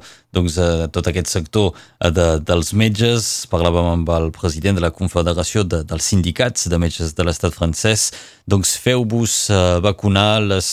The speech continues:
eh, tot, vull dir, les injeccions són aquí, tenim, eh, els vaccins i, eh, ens ho heu dit, eh, hi ha, hi ha disponibilitats un poc per tot el territori.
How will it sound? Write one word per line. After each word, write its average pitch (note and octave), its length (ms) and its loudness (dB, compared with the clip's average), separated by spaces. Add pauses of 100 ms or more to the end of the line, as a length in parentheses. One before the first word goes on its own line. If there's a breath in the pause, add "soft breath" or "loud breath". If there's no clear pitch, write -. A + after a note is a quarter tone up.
(120)
eh, E2+ 340 2
tot, E2+ 300 -2
vull E2 260 -4
dir, E2 160 -4
les - 320 -4 (320 loud breath)
injeccions F#2 560 2
són G#2 320 2
aquí, G#2 320 0
tenim, G2 400 2
eh, - 460 0 (100)
els G2 160 0
vaccins A2 560 0 (160)
i, B2+ 320 0
eh, D#2+ 400 0 (160)
ens F2+ 180 0
ho F2+ 140 6
heu F2+ 100 4
dit, G#2 300 0
eh, A2 80 4
hi G2+ 160 2
ha, F2+ 80 2
hi F2 260 0
ha F2+ 60 4
disponibilitats G2 960 2
un G2+ 160 4
poc - 320 -2
per G2 160 0
tot - 160 0
el G2 160 2
territori. G2+ 720 2